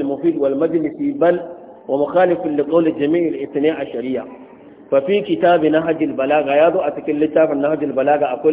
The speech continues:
littafin yana nan a mota, "li Sharif ar-Rida fi khutbatin lahu," cikin khutbobin da Ali bin Abi Talib yayi. Ya, ya kirru yana tabbatarwa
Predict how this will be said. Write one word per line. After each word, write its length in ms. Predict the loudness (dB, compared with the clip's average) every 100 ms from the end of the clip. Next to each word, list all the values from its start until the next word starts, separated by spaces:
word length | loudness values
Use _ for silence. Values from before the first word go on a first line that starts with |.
| 2
littafin 320 | 0 0 0
yana 180 | 0 0
nan 160 | 0 -2
a 60 |
mota, 300 | -2 -2 -2 -4 -8 -20 -20 -20 -20 -20 -14
"li 100 | -10 -2
Sharif 320 | 0 0 0
ar-Rida 500 | 0 0 0 -2 -4 0
fi 120 | 0
khutbatin 640 | 0 -2 0 0 -2 -6
lahu," 240 | -6 -4 -6 -8 -16 -20 -20 -20 -10
cikin 240 | -6 -2 -2
khutbobin 540 | -2 -2 0 2 2 0
da 80 | -2
Ali 240 | 2 4
bin 140 | 2 0
Abi 220 | -4 -4
Talib 280 | 2 2 0
yayi. 320 | -4 -6 -6 -12 -18 -20 -20 -20 -20 -20 -20 -20 -12
Ya, 280 | -2 0 0 -2
ya 220 | 0 0 2
kirru 280 | 0 4
yana 320 | 4 6 4 2
tabbatarwa 640 | 2 0 0 2 2 2